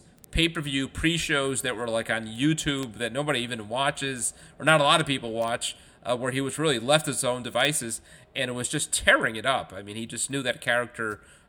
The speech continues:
uh, so well. So, again, I, I think some people may, may look back and think, "Really? Daniel Bryan? He hasn't been that big a player for a while." Uh, but, but go back <laughs> and, and see some of his work during the, uh, the year, and, and I think you'll agree with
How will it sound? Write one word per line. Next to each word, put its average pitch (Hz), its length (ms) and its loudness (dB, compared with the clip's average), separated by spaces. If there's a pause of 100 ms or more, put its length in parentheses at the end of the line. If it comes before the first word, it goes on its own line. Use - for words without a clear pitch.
uh, 110 140 -4
so 131 280 2
well. 120 340 4
So, 110 400 2 (380)
again, 160 360 8
I, 127 300 0
I 135 40 2
think 160 200 -2
some 156 140 0
people 151 220 -4
may, 131 380 0
may 127 180 -2
look 131 200 -8
back 156 300 2
and 104 100 -4
think, 123 260 -4
"Really? 175 340 -4
Daniel 156 260 -2
Bryan? 165 340 -4
He 135 100 -4
hasn't 135 260 -2
been 123 100 -6
that 120 160 0
big 120 120 -4
a 104 40 -8
player 110 240 -4
for 110 160 -8
a 110 40 -6
while." 113 380 0 (400)
Uh, 104 280 -4
but, 131 340 -6 (220)
but - 320 -2
go 247 160 4
back 196 420 6
<laughs> - 0 -
and, 131 220 0 (280)
and 120 200 -6
see 160 180 0
some 156 180 -2
of 127 120 -6
his 113 180 -4
work 117 260 -4
during 113 300 -6
the, 104 100 -8
uh, 101 120 -4
the 107 100 -8
year, 101 300 -6
and, 98 160 -12
and 104 120 -8
I 101 60 -6
think 107 180 -10
you'll 104 120 -10
agree 98 240 -12
with 80 100 -16